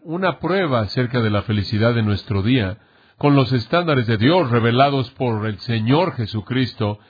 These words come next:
en las bienaventuranzas.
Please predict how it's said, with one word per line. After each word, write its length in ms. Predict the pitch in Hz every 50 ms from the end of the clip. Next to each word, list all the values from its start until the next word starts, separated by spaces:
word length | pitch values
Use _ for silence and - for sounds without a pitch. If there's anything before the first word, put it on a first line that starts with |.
| _ _ _ _ _
en 240 | - 127 123 120 120
las 640 | 135 160 196 196 160 110 90 - - - - _ _ _ _
bienaventuranzas. 1160 | 120 113 127 127 127 123 120 123 123 120 123 120 135 165 185 - - 156 123 98 - - -